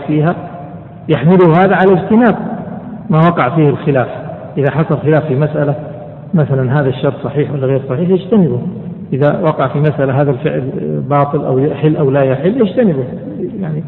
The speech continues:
دائمًا يرتكب ال-، الأسلم ويكون في الأمان، والسلام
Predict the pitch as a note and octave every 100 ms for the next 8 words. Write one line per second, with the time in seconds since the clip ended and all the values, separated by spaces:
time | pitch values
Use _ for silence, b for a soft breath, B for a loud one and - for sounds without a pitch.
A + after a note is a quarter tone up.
0 | - - G3 G3+ F#3 G3+ - - - -
1 | - - F3+ F3 G3 F#3+ E3 E3 D#3 D3+
2 | D#3+ G3 - C3 A#2 - - - - D3+
3 | D3+ D3 F3+ D#3+ D3+ D3+ C3 - - -
4 | - - - - E3 D#3 F3 F#3+